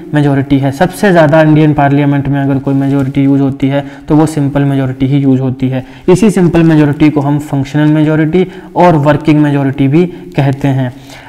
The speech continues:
अब एक example के तौर पे मान लो ये लोकसभा है, लोकसभा में आप सब जानते हैं पाँच सौ पैंतालीस members हैं। मान लीजिए पैंतालीस absent हैं,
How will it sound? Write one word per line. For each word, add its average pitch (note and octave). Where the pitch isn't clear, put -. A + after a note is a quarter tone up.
अब D#3+
एक F3
example D#3+
के E3+
तौर D#3
पे D#3+
मान D3
लो D#3
ये D#3
लोकसभा C#3+
है, C#3
लोकसभा C#3
में C#3+
आप C#3
सब C#3
जानते C3+
हैं C#3+
पाँच C3+
सौ C#3+
पैंतालीस C3
members C#3
हैं। B2
मान E3+
लीजिए F3+
पैंतालीस D3
absent C3+
हैं, C3